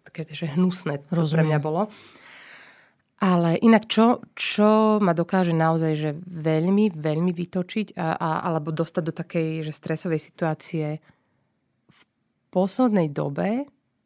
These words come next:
Speaker 1: je to spoločenská situácia, keď sa veľmi tým
Speaker 2: Mhm.
Speaker 1: zaoberám a najmä naša politická situácia, to je niečo, čo ja, ja normálne to vôbec nedávam.
Speaker 2: Mhm.
Speaker 1: Ja to od istého momentu to absolútne vôbec nedávam. Ja nemôžem čítať správy.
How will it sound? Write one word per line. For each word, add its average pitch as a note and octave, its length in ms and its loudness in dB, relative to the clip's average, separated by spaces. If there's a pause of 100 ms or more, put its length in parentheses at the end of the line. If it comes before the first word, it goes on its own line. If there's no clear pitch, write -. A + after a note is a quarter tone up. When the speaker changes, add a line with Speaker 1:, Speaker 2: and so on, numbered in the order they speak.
(120)
Speaker 1:
je F3 120 -8
to D#3 400 -4
spoločenská - 920 -4
situácia, - 480 -8
keď - 160 -14
sa - 120 -8
veľmi D#3+ 260 -2
tým D#3+ 180 0
Speaker 2:
Mhm. - 20 -2
Speaker 1:
zaoberám G3+ 480 0 (120)
a D3 420 -4 (180)
najmä E3 680 2 (640)
naša D#3 260 -6
politická D#3+ 520 -6
situácia, F#3 840 -4 (840)
to F#3 80 4
je F3 80 6
niečo, F3+ 220 2
čo F3 260 -2
ja, D#3+ 160 0
ja E3+ 160 -4
normálne G#3+ 340 2
to F3+ 140 -6
vôbec F3+ 180 -4
nedávam. D3+ 520 -6
Speaker 2:
Mhm. D#3 240 -2
Speaker 1:
Ja F3 120 2
to E3+ 140 -4
od G#3 160 -2
istého A#3 240 2
momentu F#3 380 4
to - 120 -8
absolútne F#3 580 -8
vôbec E3 280 -4
nedávam. D#3 400 -2
Ja D3+ 100 -4
nemôžem F#3+ 380 2
čítať F3 340 -6
správy. D3 540 -8